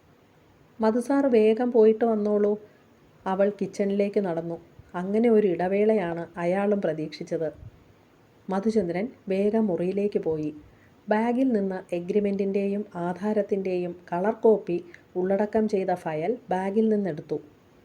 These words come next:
നിമിഷ നേരം കൊണ്ട് അതെടുത്ത സ്ഥലത്തു തന്നെ അയാൾ വച്ചു. അയാൾ ബ്രേക്ക്ഫാസ്റ്റ് കഴിക്കുമ്പോൾ പതിവ് പോലെ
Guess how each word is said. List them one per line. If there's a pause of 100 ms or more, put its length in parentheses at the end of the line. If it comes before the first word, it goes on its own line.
(320)
നിമിഷ
നേരം
കൊണ്ട്
അതെടുത്ത
സ്ഥലത്തു
തന്നെ
അയാൾ
വച്ചു. (1120)
അയാൾ (120)
ബ്രേക്ക്ഫാസ്റ്റ്
കഴിക്കുമ്പോൾ (500)
പതിവ്
പോലെ